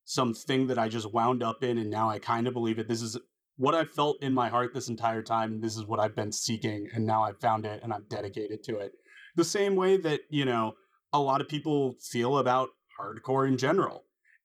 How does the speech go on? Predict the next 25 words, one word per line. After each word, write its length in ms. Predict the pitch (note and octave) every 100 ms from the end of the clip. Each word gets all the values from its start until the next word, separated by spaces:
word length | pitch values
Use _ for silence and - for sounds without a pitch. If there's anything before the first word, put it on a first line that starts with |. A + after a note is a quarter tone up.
| -
And 460 | B2+ A#2+ A#2 A2+ - _ _
is 180 | D#3 B2+
there 520 | D3 C3 B2 A#2 A2 G2+ - -
a 80 | B2+
book 300 | - B2+ C3
of 140 | A#2+
laws 460 | A2 G#2 A#2+ C3+ B2
when 100 | B2
it 80 | A#2+
comes 180 | A#2
to 60 | G#2+
hardcore? 380 | A2+ A#2+ D3 C#3+
No, 280 | E3 F3 A2
and 100 | A2
that's 180 | A#2+ -
what's 160 | B2+
cool 260 | - B2+ A#2+
about 260 | A#2+ A#2 - _
punk 260 | - A#2+ B2
rock 280 | A2 A2 B2
in 120 | A2+
general, 360 | A2+ A2 B2+ C3
and 80 | A2
that's 200 | G#2+ A#2+
what 220 | A2+